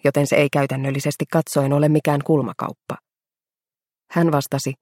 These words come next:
"Minä katsos ajattelin, että sellainen kätevästi saavutettava kirjakauppa olisi nimen juju."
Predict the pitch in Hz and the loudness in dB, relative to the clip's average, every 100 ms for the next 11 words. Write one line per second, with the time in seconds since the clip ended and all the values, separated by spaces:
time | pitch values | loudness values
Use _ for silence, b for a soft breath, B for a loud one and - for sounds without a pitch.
0 | _ _ _ _ _ _ _ 175 196 196 | _ _ _ _ _ _ _ 4 4 4
1 | 208 196 196 196 - 135 135 135 - 147 | 0 2 4 2 2 -2 -2 -2 -2 0
2 | 143 143 143 139 160 139 127 131 147 - | 2 2 2 2 0 0 -6 -6 -8 2
3 | 165 151 147 - 151 156 185 160 135 - | 4 4 0 0 0 2 2 2 2 0
4 | 135 - 147 160 156 160 160 147 139 147 | -2 0 2 2 2 2 2 2 0 -2
5 | 135 | -2